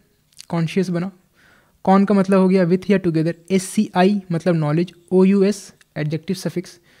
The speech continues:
तो conscious also from con plus scio is knowledge और awareness of one's emotions or sen-, sensations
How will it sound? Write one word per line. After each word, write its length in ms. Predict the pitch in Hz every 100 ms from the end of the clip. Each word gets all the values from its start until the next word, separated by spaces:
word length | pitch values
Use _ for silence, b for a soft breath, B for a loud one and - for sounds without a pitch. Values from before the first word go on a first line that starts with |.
| b b _
तो 220 | 165 - - _ -
conscious 380 | 175 175 226 226 -
also 200 | 175 220
from 220 | - 208 190
con 180 | 175 202
plus 280 | 190 214 214
scio 340 | - - 165 196 _ 190
is 120 | 202 _ -
knowledge 540 | 160 165 180 190 135 - _ _ _ _ b b b b
और 320 | 185 208 202 -
awareness 520 | 170 196 214 240 240
of 160 | 247 196
one's 300 | 185 202 - 185
emotions 460 | 170 175 - 208 -
or 120 | 185
sen-, 800 | - _ - 160 160 165 160 -
sensations 580 | 165 160 156 202 214